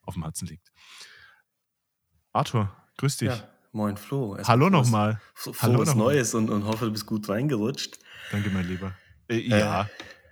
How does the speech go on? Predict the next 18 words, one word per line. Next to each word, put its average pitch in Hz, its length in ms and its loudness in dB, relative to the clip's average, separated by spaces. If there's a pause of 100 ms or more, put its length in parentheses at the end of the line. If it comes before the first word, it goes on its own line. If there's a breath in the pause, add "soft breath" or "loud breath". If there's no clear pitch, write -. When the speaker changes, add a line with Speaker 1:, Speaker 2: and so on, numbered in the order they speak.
Speaker 1:
definitiv. 101 760 -2 (160 loud breath)
Gemütlich 175 420 4
bei 110 100 0
uns 107 200 -2
dieses 98 260 -2
Jahr. 123 320 -2
Gemütlich, 127 380 2
Speaker 2:
Ja. 92 80 -2
Speaker 1:
weil 104 140 0
wir, 110 400 0
ähm, 101 640 0 (540)
im 98 180 -6
Kreis 104 280 2
der 104 120 -2
Familie 110 380 0
waren 110 240 0
wir. 107 180 0 (400 loud breath)
Und 95 640 0